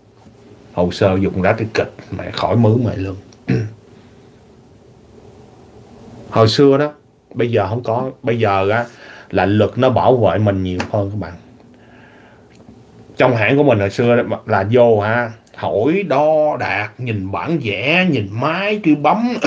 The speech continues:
<clears throat> Bây giờ không có luôn. Vô hỏi, hỏi, hỏi thích mướn, không thích thôi,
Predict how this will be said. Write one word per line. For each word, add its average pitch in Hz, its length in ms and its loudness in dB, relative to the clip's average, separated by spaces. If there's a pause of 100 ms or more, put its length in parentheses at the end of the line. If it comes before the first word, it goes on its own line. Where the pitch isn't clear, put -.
(100)
<clears throat> - 240 -2
Bây 117 120 -6
giờ 98 200 -4
không 107 240 -10
có 104 160 -2
luôn. 120 140 -4 (2000)
Vô 123 160 6
hỏi, 123 200 0
hỏi, 117 280 0
hỏi 107 280 -2
thích - 180 -6
mướn, 127 140 0
không 147 100 -4
thích 139 200 0
thôi, 107 240 -2